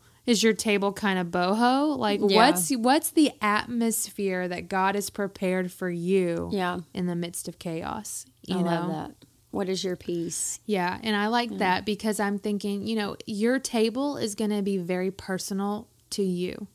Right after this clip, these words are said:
Speaker 2: Yeah.
Speaker 1: because God is that good.
Speaker 2: Yeah.
Speaker 1: Like, he's trying to reach Keisha.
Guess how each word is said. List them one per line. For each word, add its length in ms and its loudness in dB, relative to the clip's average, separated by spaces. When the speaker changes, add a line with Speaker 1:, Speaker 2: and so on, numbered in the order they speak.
Speaker 2:
Yeah. 160 -2
Speaker 1:
because 240 0
God 360 0
is 160 -6
that 240 -8
good. 300 -14
Speaker 2:
Yeah. 260 -4
Speaker 1:
Like, 180 -4
he's 360 0
trying 380 0
to 240 0
reach 460 -2
Keisha. 580 0